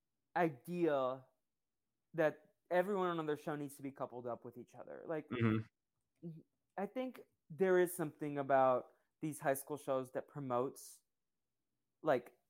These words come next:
Speaker 1: happiness in relationship that can be kind of, like, as someone who's experienced it, like, I didn't have a relationship in high school, and I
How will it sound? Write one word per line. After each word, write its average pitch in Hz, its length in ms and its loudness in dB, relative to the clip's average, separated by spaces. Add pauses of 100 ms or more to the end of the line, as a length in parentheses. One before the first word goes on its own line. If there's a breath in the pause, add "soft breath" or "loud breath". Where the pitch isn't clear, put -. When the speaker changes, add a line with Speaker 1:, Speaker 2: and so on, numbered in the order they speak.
(120)
Speaker 1:
happiness 139 760 0
in 135 100 -8
relationship 127 540 -4
that 143 140 -6
can 160 100 -8
be 165 100 -4
kind 214 240 -6
of, 226 80 -4
like, 185 180 2 (260 soft breath)
as 156 120 4
someone 190 200 2
who's 147 180 -2
experienced 127 560 -8
it, 113 160 -2
like, 107 220 -4 (280)
I 170 180 6
didn't 143 300 -2
have 127 140 -6
a 123 40 -6
relationship 117 500 -6
in 123 80 -8
high 131 160 -6
school, 165 220 -4
and 139 120 -2
I 131 140 -2